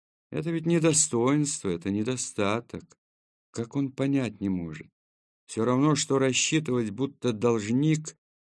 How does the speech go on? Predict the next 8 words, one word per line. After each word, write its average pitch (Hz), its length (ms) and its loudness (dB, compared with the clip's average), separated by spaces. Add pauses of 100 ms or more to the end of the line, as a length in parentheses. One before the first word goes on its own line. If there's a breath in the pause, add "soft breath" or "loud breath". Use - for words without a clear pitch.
(320)
тебя 123 400 2
от 117 80 -2
стражи 98 680 0
укроет. 98 720 -2
Да 107 180 -4
напротив, 196 840 -6 (640)
выдаст 127 880 -4 (200)
радостно 92 800 -4